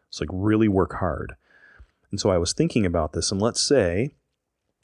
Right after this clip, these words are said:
Monday through Friday, you got up two hours early with the purpose of studying whatever the topic is that you want.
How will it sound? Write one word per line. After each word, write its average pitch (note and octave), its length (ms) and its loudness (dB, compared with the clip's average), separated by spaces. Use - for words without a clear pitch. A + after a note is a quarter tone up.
Monday A2 400 0
through A#2+ 200 -2
Friday, G2+ 420 2
you F2 160 -2
got E2+ 180 0
up F#2 140 -6
two G2 240 -2
hours G#2+ 280 2
early E2+ 500 0
with - 240 -4
the G2 100 -2
purpose - 720 -2
of F#2 80 -4
studying F#2 540 0
whatever G#2 320 2
the D#2+ 80 0
topic - 380 -6
is - 300 -8
that D2 100 -2
you E2 120 -4
want. - 340 -8